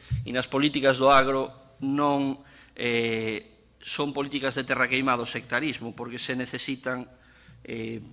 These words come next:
amplos consensos, non se necesita a política de eu, eh, ou estás comigo ou contra min, e, eh, non ten sentido ningún, eh, facer os debates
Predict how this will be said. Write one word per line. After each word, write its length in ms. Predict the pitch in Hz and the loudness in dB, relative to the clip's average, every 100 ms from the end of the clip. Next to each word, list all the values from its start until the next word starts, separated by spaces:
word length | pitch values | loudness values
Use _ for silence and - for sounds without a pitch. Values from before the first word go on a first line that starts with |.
| - | -12
amplos 320 | 135 131 131 - | -6 -6 -6 -8
consensos, 640 | 123 123 180 165 160 139 | -6 -4 -2 -2 -4 -6
non 160 | 139 131 | -6 -4
se 80 | |
necesita 1040 | 127 123 120 - 120 120 110 - - - - 117 | -4 -6 -8 -8 -8 -4 -4 -6 -16 -20 -10 -8
a 80 | |
política 480 | 117 131 120 110 117 | -2 -2 -2 -4 -2
de 240 | 120 120 117 | 0 0 0
eu, 320 | 120 117 110 - - - - | -2 -4 -8 -16 -20 -20 -8
eh, 720 | 113 110 110 107 104 101 101 - - - - | -4 0 0 -2 -4 -6 -10 -14 -18 -18 -12
ou 80 | 123 113 | -12 -8
estás 240 | 123 - | -10 -8
comigo 320 | 123 123 117 | -8 -8 -8
ou 80 | 110 | -8
contra 320 | 117 117 123 | -10 -4 0
min, 320 | 151 151 160 - - - - - - - | 2 0 0 -10 -20 -20 -18 -16 -12 0
e, 240 | 165 170 - | 2 2 0
eh, 360 | 131 127 123 117 | -2 0 0 -2
non 240 | 127 143 | 0 0
ten 160 | 139 147 | 0 0
sentido 640 | - 131 135 151 165 143 | 0 -2 -2 -2 -2 -2
ningún, 640 | 131 131 127 151 147 147 - - - - - - | -2 -2 -2 0 0 -2 -8 -18 -20 -20 -20 -12
eh, 640 | 120 117 113 110 110 104 - | -6 -4 -2 -4 -6 -8 -8
facer 320 | 117 - 135 | -8 -4 -4
os 80 | 127 | -4
debates 880 | 123 135 131 - 131 135 - - | -2 0 0 0 -4 -2 -4 -8